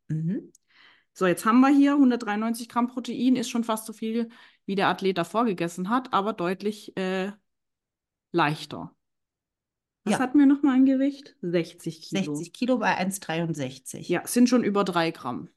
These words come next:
Speaker 1: Ja.
Speaker 2: Nicht unterstützt, wohlgemerkt.
Speaker 1: Ja.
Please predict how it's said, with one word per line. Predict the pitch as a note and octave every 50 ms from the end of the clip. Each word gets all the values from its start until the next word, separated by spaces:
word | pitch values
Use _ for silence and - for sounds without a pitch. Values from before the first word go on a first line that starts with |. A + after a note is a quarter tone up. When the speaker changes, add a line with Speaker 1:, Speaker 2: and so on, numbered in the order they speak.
| _ _ _ _
Speaker 1:
Ja. | _ G3+ F#3 - - _ _ _ _ _ _ _ _ _
Speaker 2:
Nicht | G3 A3 C4+ D4+ - - -
unterstützt, | A3 A#3 A3 G#3+ G3+ - - - A#3+ B3+ B3+ - - -
wohlgemerkt. | C4+ C4+ C4+ C4 C4+ C4+ C4+ C#4 C#4+ D#4+ F#4+ D4+ - - -
Speaker 1:
Ja. | - F3+ D3 G2